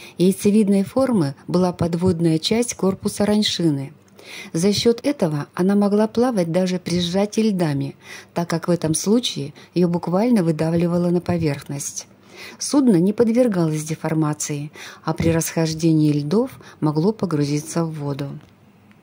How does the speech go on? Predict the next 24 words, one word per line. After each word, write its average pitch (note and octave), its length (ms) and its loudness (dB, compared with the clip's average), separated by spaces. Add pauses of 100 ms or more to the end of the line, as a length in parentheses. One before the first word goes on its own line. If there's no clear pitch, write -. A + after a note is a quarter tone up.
(1200)
В D#3 60 -8
двенадцатом B3 640 2
же B3+ 140 2
веке D4 280 2
на E3+ 120 4
Руси D3 420 -4 (200)
начали C4 380 2
строить B3 440 2
и A3 40 0
первые F#3 420 2
палубные E3+ 520 0
суда. D3+ 480 -6 (580)
Они C4+ 300 4
были A#3+ 220 4
предназначены G#3 960 0
для D#3+ 160 0
размещения F3+ 680 0
воинов. C#3+ 720 -4 (640)
Традиции A3 540 2
поморских F#3 640 0
кораблестроителей E3+ 1120 0 (260)
оказались F#3+ 640 0
настолько E3+ 480 0
сильными, F3 640 2